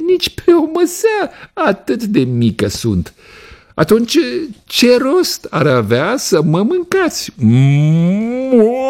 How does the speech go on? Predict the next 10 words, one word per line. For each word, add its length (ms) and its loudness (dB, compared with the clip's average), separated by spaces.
e 40 6
destul 480 -4
de 60 -4
înțeleaptă 680 0
pentru 360 -2
mărimea 440 0
ei”, 440 -2
s-a 300 -8
gândit 440 -4
el, 260 -4